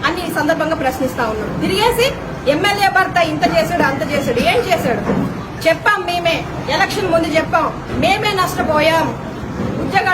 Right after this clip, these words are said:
డబ్బులు పేర్లు బట్టి మేమే నష్టపోయాం, ఆ బురద మా మీద ఉండకూడదని మా ఆస్తులు అమ్మి అప్పులు చేసేసి ఇవన్నీ మేము అప్పులు తీర్చేసాము. ఈ రోజు కూడా ఎవరు కూడా మా మీద ఒక కంప్లైంట్ గాని ఒక కేసు గాని ఏమీ లేదు.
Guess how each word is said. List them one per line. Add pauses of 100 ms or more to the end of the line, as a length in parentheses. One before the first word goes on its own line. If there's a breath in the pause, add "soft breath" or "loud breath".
డబ్బులు
పేర్లు
బట్టి (400)
మేమే
నష్టపోయాం,
ఆ
బురద
మా
మీద
ఉండకూడదని
మా
ఆస్తులు
అమ్మి
అప్పులు
చేసేసి
ఇవన్నీ
మేము
అప్పులు
తీర్చేసాము.
ఈ
రోజు
కూడా
ఎవరు
కూడా
మా
మీద (840)
ఒక
కంప్లైంట్
గాని
ఒక
కేసు
గాని
ఏమీ
లేదు.